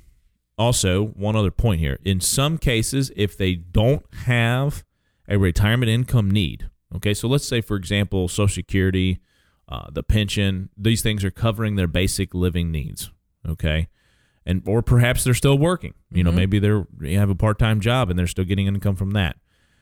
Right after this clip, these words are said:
Speaker 1: Um, we will definitely have a different allocation of their color of money,
Speaker 2: Mm-hmm.
Speaker 1: okay, um, than, than person B that does need income.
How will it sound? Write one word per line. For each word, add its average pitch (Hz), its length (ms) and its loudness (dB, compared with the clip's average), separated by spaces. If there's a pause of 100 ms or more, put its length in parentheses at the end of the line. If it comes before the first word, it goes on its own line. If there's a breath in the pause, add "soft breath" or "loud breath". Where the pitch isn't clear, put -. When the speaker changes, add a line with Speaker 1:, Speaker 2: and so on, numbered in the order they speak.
(280)
Speaker 1:
Um, 82 440 2
we 110 140 4
will 123 160 2
definitely 92 960 -2 (420)
have 104 260 0
a 92 100 2
different 110 400 -2
allocation 107 880 -2
of 90 440 0 (220)
their 95 180 2
color 113 300 2
of 113 60 2
money, 85 380 0 (140)
Speaker 2:
Mm-hmm. 151 300 -6
Speaker 1:
okay, 82 380 -2 (580)
um, 78 360 -2 (180)
than, 95 340 0
than 101 300 0 (120)
person 117 400 0
B 131 280 2
that 101 180 -2
does 143 240 2
need 87 180 -2
income. 76 420 -8